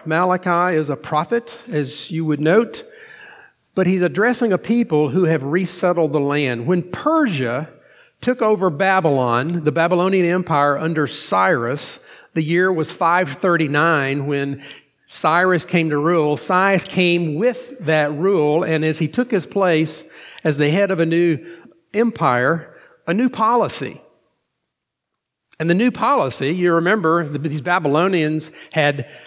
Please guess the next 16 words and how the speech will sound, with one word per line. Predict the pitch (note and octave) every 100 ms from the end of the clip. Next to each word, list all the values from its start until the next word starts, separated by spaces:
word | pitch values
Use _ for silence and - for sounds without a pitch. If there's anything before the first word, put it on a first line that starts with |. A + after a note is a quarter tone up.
| _
taken | - G3+ G#3 F3
away | D#3+ C#3+ D#3+ G3+ F#3+ D#3+ D3 C#3+
Egyptians, | - - E3 D3 C#3+ E3+ - D#3+ D#3 -
uh, | - D3 -
the | C#3+ D3
Israelites | - E3 F#3 C#3+ D3 C#3+
into, | D#3+ D3+ C3+ C#3+ - -
into | D#3+ D3+ D3+
exile. | F#3+ F3+ C#3 A#2+ A#2 D3
They | D#3+ C#3+ D3+
were, | D3 D3 B2 - - _ _
they | D#3 E3
were | C#3
captive | - - E3+ F#3+ - C3+ C#3+ C3+ -
in | D3+ C3
exile. | D#3 G#3+ C#3+ A#2+ A2 C3 D#3